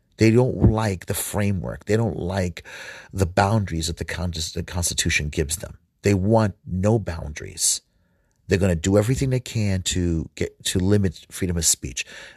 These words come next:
Big tech, remember, Google, Facebook, uh, Twitter,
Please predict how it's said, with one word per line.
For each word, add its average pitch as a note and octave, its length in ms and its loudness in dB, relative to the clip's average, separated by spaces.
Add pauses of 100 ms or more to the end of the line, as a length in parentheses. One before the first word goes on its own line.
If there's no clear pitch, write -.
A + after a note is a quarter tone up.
(160)
Big A#2 260 6
tech, A2+ 400 -4
remember, G2+ 560 -4 (800)
Google, A2 480 2
Facebook, - 840 0 (720)
uh, D#2 240 0
Twitter, - 480 4